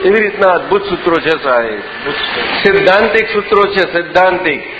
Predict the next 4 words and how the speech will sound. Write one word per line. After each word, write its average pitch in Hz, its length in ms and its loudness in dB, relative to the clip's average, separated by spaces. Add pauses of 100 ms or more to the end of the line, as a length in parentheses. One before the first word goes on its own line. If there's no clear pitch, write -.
(120)
વ્યવહાર 208 580 4
અને 233 180 -2
નિશ્ચયના. 160 680 -2 (1300)
પ્રત્યેક 214 600 2